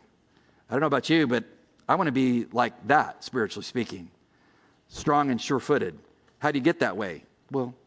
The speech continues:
you maintain an inner life. As you approach God's holiness, you ask yourself, "Am I holy? Am I living a holy life? And if not, God, clean me up, c-, wash me clean and make me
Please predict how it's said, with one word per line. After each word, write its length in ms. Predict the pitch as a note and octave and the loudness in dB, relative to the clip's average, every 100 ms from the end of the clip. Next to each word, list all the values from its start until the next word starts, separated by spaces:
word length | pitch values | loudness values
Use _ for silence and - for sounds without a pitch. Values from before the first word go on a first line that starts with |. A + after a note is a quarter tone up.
| _ _ | _ _
you 140 | A2+ B2 | -2 0
maintain 460 | B2+ A2+ C3+ B2+ | 0 0 -2 0
an 120 | A#2+ | 0
inner 220 | A#2 A#2 G#2+ | -2 -2 -4
life. 500 | A2+ A2 - - - _ _ _ _ _ _ _ _ _ A#2+ | -2 -4 -6 -18 -20 _ _ _ _ _ _ _ _ _ -6
As 120 | A2+ | -2
you 140 | A#2 | -2
approach 320 | - D3+ B2 | -2 -2 -2
God's 220 | C#3 A2 - | -2 -2 -2
holiness, 580 | C3 B2 G#2 G2 - F#2+ | -2 -2 -2 -6 -10 -4
you 140 | A#2 | 0
ask 260 | B2 C3 - | 0 0 -6
yourself, 480 | G#2+ C#3 G2+ F#2+ _ _ _ _ _ _ _ _ _ - | -4 -4 -4 -8 _ _ _ _ _ _ _ _ _ -4
"Am 300 | C3 C3 B2 | -2 0 0
I 200 | A#2 A2 | 0 -2
holy? 600 | G2+ B2+ A2+ F#2+ D2 - | -4 -2 -2 -4 -12 -8
Am 140 | A2+ | -4
I 80 | A2 | -4
living 600 | G2+ A2 C3 C3 B2+ B2 | -4 -2 0 0 -2 -2
a 120 | A2+ | -4
holy 400 | G#2+ A#2+ A2+ G#2 | -4 -2 -2 -2
life? 360 | G2+ G2+ F2 - | -6 -6 -10 -8
And 80 | A2 | -8
if 160 | A2 | -6
not, 320 | B2 B2 B2+ - - _ | 0 0 0 -8 -20 _
God, 200 | C3 B2 | 0 0
clean 300 | - C#3+ C#3 | 0 -2 2
me 100 | B2+ B2 | 2 0
up, 120 | G2+ - _ - | -4 -14 _ -14
c-, 80 | C#3 _ - _ _ - | -14 _ -20 _ _ -16
wash 480 | G#2 A#2 C3+ A#2+ | -6 0 0 0
me 100 | B2+ | -4
clean 240 | A#2+ B2+ A2+ | -2 0 0
and 120 | G#2+ | 0
make 180 | A2 G#2+ | -2 -2
me 280 | G#2+ G#2 | -4 -4